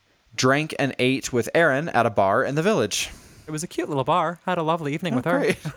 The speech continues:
Speaker 1: <laughs> I bet. I bet you weren't, like, just, you know, wallowing in existential dread or anything. Um, on November eleventh, "Not sure how to respond to Dad's message. I know he cares. I just feel so hopeless."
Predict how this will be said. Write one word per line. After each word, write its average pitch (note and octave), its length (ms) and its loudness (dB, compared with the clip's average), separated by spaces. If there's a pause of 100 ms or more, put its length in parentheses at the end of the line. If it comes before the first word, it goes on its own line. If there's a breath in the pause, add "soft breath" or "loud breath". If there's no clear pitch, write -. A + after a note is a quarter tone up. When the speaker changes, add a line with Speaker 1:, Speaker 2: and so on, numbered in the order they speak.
Speaker 1:
<laughs> - 60 -12 (1000 loud breath)
I D3+ 80 4
bet. D3 500 2 (260 loud breath)
I E3+ 60 4
bet F3 220 2
you C#3 100 -2
weren't, A#2+ 240 -2
like, A2+ 200 0
just, - 260 0
you A2 100 0
know, G2 100 2
wallowing G2+ 400 2
in G2 80 -2
existential G2 460 -4
dread G#2+ 220 0
or G#2+ 60 -4
anything. F#2+ 320 -4 (560 loud breath)
Um, B2+ 460 2 (520)
on D3 140 6
November B2+ 300 2
eleventh, C#3+ 560 2
"Not D3 240 4
sure D#3+ 160 4
how D3 100 6
to C#3+ 80 2
respond B2+ 380 2
to B2 80 -2
Dad's A2+ 260 2
message. D3 460 2
I A#2 100 2
know B2+ 160 2
he E3 140 -4
cares. A#2+ 400 2
I B2+ 100 0
just A#2 200 -2
feel A2 180 2
so C3 180 2
hopeless." A2+ 600 2